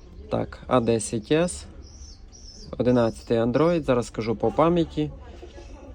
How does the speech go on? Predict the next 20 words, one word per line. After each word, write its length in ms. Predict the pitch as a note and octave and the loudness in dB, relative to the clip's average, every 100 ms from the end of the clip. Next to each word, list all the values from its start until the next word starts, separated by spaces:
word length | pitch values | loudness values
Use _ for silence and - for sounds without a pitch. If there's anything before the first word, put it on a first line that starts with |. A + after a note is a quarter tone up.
| - - - - | -18 -18 -12 -2
е, 400 | C3+ C3 C3 B2+ - | 0 0 0 -2 0
точно. 560 | C3+ C3 - C3 B2+ A#2+ - - - - - - - - - - | 0 0 -2 0 0 -2 -12 -16 -16 -16 -16 -16 -14 -12 -12 -8
Два 400 | G#2+ A#2+ C3 B2+ | 2 4 6 6
гігабайти 540 | A#2 A#2 A2 A#2 A2 | 4 4 4 4 4
оперативна 580 | A#2 B2+ C3 F3+ F3+ D#3 | 2 4 2 2 2 2
пам'ять 400 | C#3+ B2 A#2+ - | 2 2 2 0
і 60 | D3+ | 0
пам'ять 300 | C#3 B2 A2+ | 2 2 0
телефону 500 | A#2+ A#2 D3 D3+ C3+ | -2 0 2 2 2
тридцять 400 | B2 B2+ - A2 | 0 0 -2 0
два 140 | A#2 | 2
гігабайти. 520 | A#2 A2+ A2 G#2 A#2 | 2 0 0 0 -4
Відкрию 400 | B2+ - B2+ A2 | -6 0 0 0
ще 240 | G#2+ - A2+ | -4 -4 0
камеру. 460 | D#3+ F3 D#3+ D3 - - - - - - - - - | 2 2 2 -2 -6 -16 -18 -16 -16 -16 -16 -16 -2
Ось 200 | B2 B2 | 2 2
така 300 | - A#2 A#2 | 0 0 0
передня, 600 | A#2 C#3 D#3+ D#3+ D3+ D3 - - - - | 4 6 6 4 2 0 -6 -14 -10 -2
так, 240 | A2+ G#2 - - - - - | 0 0 -6 -14 -12 -8 0
і 240 | C3 | 2